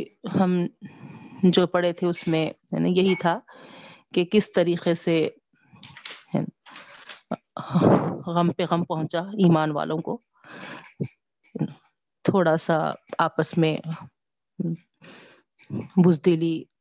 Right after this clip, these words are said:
اور اختلاف، اور پھر اللہ اور رسول کی نافرمانی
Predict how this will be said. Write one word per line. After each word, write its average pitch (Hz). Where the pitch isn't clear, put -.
اور 156
اختلاف، 156
اور 156
پھر 196
اللہ 165
اور 151
رسول 156
کی 156
نافرمانی 151